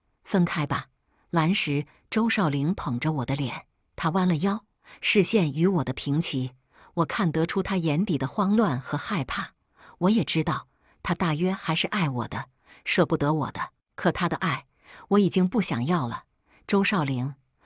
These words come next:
我是个寡淡无趣的女人，我满足不了你寻求刺激的心，我也不会那么多的花样。甚至，你看，我现在只是个普通的家庭主妇，连份像样的工作都没有。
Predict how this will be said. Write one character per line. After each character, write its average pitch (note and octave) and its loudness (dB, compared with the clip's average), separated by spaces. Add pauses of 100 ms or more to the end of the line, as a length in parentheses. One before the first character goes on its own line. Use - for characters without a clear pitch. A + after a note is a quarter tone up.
(140)
我 F3 2
是 G3 0
个 G#3 0
寡 C3+ 0
淡 F#3 0
无 D3+ 0
趣 - -2
的 F3 0
女 C3 0
人， A#2+ -4 (440)
我 G#3 4
满 E3+ 4
足 E3 0
不 F#3 2
了 C#3 0
你 E3 2
寻 D#3 0
求 D#3 0
刺 - -2
激 - -2
的 C3+ -2
心， E3+ -2 (460)
我 G3 4
也 A#3 4
不 D#3+ 0
会 F3+ 2
那 F3+ 4
么 D3 0
多 F3+ 0
的 C#3+ -2
花 C#3 -4
样。 D#3 -4 (360)
甚 G#3 0
至， C3+ -2 (380)
你 D3+ -4
看， D#3+ -6 (440)
我 F3 4
现 F3+ 2
在 E3+ 2
只 - -2
是 F3 -2
个 D#3+ 0
普 - -6
通 G#3 0
的 G3+ 0
家 F3+ -2
庭 E3+ -2
主 B2+ -4
妇， - -6 (400)
连 F3+ 4
份 B3 2
像 G#3+ 0
样 E3+ 2
的 C3 -4
工 F#3 2
作 E3 0 (200)
都 C#4 2
没 E3 4
有。 - -6